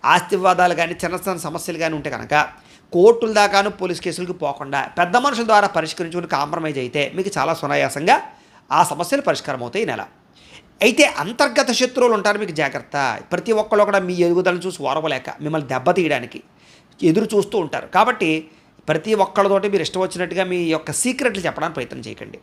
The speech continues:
నరదిష్టి, నరఘోష బాగా పెరిగిపోతుంది. కాబట్టి ఎవరిని పడితే వాళ్ళని నమ్మకండి.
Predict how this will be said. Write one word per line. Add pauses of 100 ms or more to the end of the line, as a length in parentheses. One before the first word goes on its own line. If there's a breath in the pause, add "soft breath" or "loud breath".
(160)
నరదిష్టి,
నరఘోష
బాగా
పెరిగిపోతుంది.
కాబట్టి (400 loud breath)
ఎవరిని
పడితే
వాళ్ళని
నమ్మకండి.